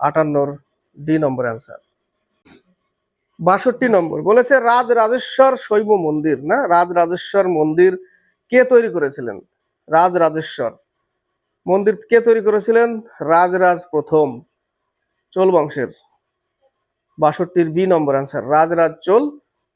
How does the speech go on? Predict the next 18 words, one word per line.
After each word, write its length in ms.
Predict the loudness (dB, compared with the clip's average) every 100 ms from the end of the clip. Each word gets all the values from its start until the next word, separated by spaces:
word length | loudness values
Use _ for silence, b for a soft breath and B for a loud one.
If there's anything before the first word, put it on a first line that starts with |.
| _
প্রথম 320 | -2 -2 0 -2
উত্তর 280 | -4 -4 -4
হবে। 240 | -4 -10 -12 _ _ _ _ _ _ _ _ _ _ _ _ _ _ _ _ _ _ _
আটষট্টি 460 | -2 -2 -2 -2 0
নম্বর, 340 | 0 0 -6 -10 -2
ভীমবেটকা 600 | 0 2 2 2 2 0
গুহা 320 | 0 -2 -2 -2 -12 _ _ -2
ভারতের 400 | 0 2 4 2
কোন 200 | 2 0
রাজ্যে 280 | 2 0 2
অবস্থিত? 380 | -2 -2 -10 -4 -2 -2 -2
ভীমবেটকা 640 | -4 0 0 0 -4 -8 -8 _ _ _ _ _ _ _ _ _ -6
মধ্যপ্রদেশ। 640 | -2 0 0 0 -4 -8 -12 -16 _ _ -10
ভীমবেটকা 520 | 0 0 2 -2 0
হচ্ছে 260 | -2 0 2 2 -2 B B B B 2
মধ্যপ্রদেশে 600 | 2 4 2 2 0 0
অবস্থিত। 400 | 0 -2 -6 0
আটষট্টি 600 | 0 0 -2 -6 -10 -8